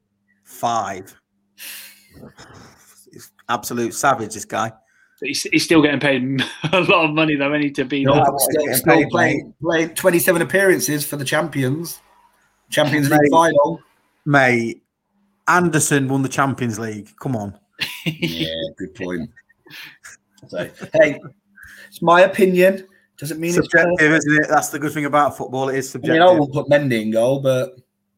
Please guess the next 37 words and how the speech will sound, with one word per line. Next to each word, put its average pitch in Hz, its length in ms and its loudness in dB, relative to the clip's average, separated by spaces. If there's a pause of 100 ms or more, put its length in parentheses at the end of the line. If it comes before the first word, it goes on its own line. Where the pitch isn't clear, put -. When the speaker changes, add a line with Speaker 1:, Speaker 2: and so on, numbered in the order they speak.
(580)
Speaker 2:
All 120 100 -14
right, 135 180 -4
it's 147 100 -10
my 175 180 0
opinion. 113 460 -6 (140)
Speaker 1:
Why 185 140 4
did 202 80 0
you 269 40 0
Speaker 3:
Yeah. - 120 2
Speaker 1:
go, 202 40 2
why 196 180 4
did 196 100 -8
you 170 60 -16
go 208 120 0
with 196 80 0
Speaker 3:
Yeah. 190 120 2
Speaker 1:
Mendy 202 160 -2
just 131 140 -8 (100)
out 123 100 -4
of 131 60 -8
interest, 127 340 -6
Aidan? 110 160 -4
Speaker 3:
Yeah. 233 160 0 (600)
Speaker 2:
I - 60 0
Speaker 3:
Yeah, 190 80 0
Speaker 2:
prefer, - 160 -4
Speaker 3:
how 190 80 0
many 147 160 2
Speaker 2:
I, - 40 0
Speaker 3:
clean 190 100 0
Speaker 2:
I - 40 0
like 196 160 4
Speaker 3:
sheets 135 100 -4
has 123 120 -2
Speaker 2:
Mendy. 196 80 -2
Speaker 3:
Mendy 185 200 2
had? 104 280 -6